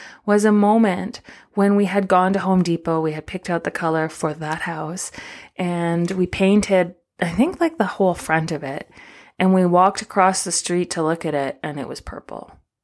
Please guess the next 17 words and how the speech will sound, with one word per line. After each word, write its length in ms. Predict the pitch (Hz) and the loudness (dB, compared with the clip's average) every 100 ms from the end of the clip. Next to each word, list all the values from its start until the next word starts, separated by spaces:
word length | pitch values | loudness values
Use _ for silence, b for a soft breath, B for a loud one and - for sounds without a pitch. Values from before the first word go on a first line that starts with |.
| _ _ _ _ _ _ _ - | _ _ _ _ _ _ _ -4
We 220 | 190 190 | 0 2
hadn't 320 | 185 214 254 | 2 2 2
picked 300 | 262 247 247 | 0 -4 -4
a 40 | 208 | -6
purple 320 | - 196 160 | -4 -2 -4
color, 440 | 156 196 196 175 | -4 0 2 0
let 240 | 165 165 170 | -2 -4 -6
me 300 | 156 151 - _ _ _ - _ _ - | -10 -12 -16 _ _ _ -20 _ _ -6
clearly 480 | 269 262 247 214 | 2 4 4 2
state 460 | 196 - - 196 196 | 2 -4 0 2 4
it 140 | 170 | 2
was 180 | 175 170 | -2 -8
gray. 640 | - - 165 170 151 147 - B B B B B B B - | -8 -4 2 4 4 2 -2 B B B B B B B -2
Um, 520 | 180 180 170 165 - - _ _ - | 2 4 2 -2 -6 -14 _ _ -6
but 220 | 175 165 | -2 0
there's 200 | 165 156 | 0 0
undertones 760 | 165 156 160 - 165 202 247 | -2 -2 -4 -2 2 2 2